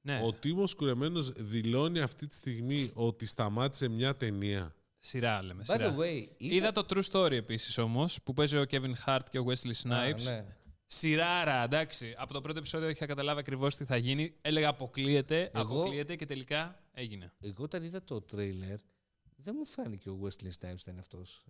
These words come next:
Speaker 3: Έχει αλλάξει πάρα πολύ.
Speaker 1: Έχει κάνει, για αρχή
Speaker 2: Έχει
Speaker 1: έχει
Speaker 2: κάνει
Speaker 1: ψηλ-,
Speaker 2: φυλακή.
Speaker 1: για,
Speaker 3: Ναι,
Speaker 1: για
Speaker 3: οκ.
Speaker 1: αρχή έχει,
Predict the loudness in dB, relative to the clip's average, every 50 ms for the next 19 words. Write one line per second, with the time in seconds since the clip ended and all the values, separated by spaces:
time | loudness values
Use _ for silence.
0 | _ -18 -16 -10 -6 -6 -4 -4 -6 -6 -4 -4 -2 -2 -4 -4 -4 -4 -2 0
1 | 0 -2 0 2 0 2 2 -2 -2 0 0 0 2 2 2 2 2 2 2 2
2 | 2 2 2 2 2 2 2 2 2 2 2 2 2 0 -2 -8 -12 -18 -16 -6
3 | -2 4 4 6 6 6 4 4 4 6 6 4 4 4 4 4 4 2 2 0
4 | 0 0 0 0 0 -2 -2 -2 -2 -2 -2 -2 -2 -2 -4 -4